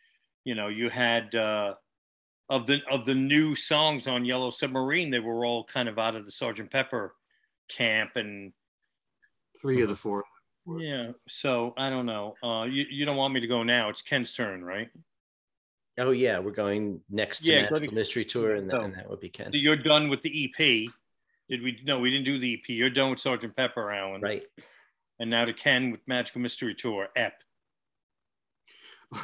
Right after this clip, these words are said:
Speaker 2: Okay, Ep. Um... You know something? When you narrow it down to just the E P, I can hear just about any song from the E P on Sergeant Pepper.
Speaker 3: Mm-hmm.
Speaker 2: They all kind of fit. I mean, Sergeant Pepper, the, the, in-, the song Sergeant Pepper and Magical Mystery Tour are both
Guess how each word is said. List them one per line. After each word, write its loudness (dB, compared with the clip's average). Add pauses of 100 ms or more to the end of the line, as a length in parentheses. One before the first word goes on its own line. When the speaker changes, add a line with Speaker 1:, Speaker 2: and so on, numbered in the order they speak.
(180)
Speaker 2:
Okay, -2 (100)
Ep. -12 (460)
Um... 6 (600)
You 4
know 6
something? 2
When 2
you 6
narrow 4
it 0
down 0
to -4
just -2
the -4
E -2
P, 0
I -6
can -4
hear 0
just -6
about -2
any -2
song -4 (100)
from -6
the -4
E -4
P -4
on -8
Sergeant -8
Pepper. -8 (420)
Speaker 3:
Mm-hmm. -10 (160)
Speaker 2:
They -6
all -6
kind -6
of -14
fit. -2 (540)
I -4
mean, 2
Sergeant 2
Pepper, 0 (580)
the, -10 (440)
the, -2
in-, -2
the -6
song 4
Sergeant -2
Pepper -4
and -2
Magical -4
Mystery -2
Tour -2
are -6
both -6